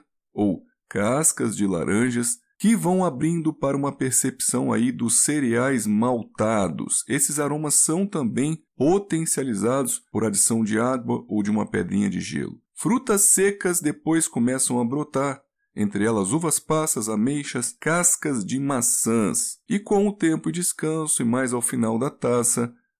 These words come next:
as especiarias e caramelos vão se mostrando.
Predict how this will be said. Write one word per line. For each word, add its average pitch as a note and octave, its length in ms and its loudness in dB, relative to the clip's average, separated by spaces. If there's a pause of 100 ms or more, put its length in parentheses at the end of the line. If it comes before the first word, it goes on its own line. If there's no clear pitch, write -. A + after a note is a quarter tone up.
as G#2+ 380 0
especiarias F3 1160 0
e C#3 60 -8
caramelos B2 840 0 (280)
vão B2 280 0
se A2 220 0
mostrando. G2 880 0